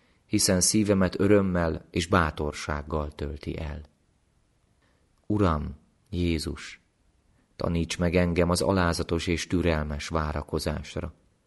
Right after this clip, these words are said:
Taníts meg engem arra, hogy téged érdemes várnom,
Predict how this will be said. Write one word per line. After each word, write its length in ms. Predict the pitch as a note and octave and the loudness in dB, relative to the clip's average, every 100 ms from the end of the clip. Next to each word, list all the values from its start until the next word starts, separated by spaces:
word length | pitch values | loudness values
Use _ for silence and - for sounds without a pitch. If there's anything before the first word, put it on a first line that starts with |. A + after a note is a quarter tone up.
| _ - - _ | _ -20 -20 _
Taníts 360 | - G2 F#2 | -2 0 2
meg 160 | G2 G2 | 2 4
engem 340 | G#2 G2 F#2+ | 4 6 4
arra, 240 | G2+ G2+ F#2+ | 6 6 6
hogy 160 | F#2 | 4
téged 420 | - G2+ F#2+ F2+ D#2+ | 4 4 6 4 4
érdemes 480 | D#2+ D#2 D#2 D#2+ | 0 0 -2 -4
várnom, 640 | F2+ E2 D#2 D#2 D#2 D2+ | -2 0 0 -4 -4 -6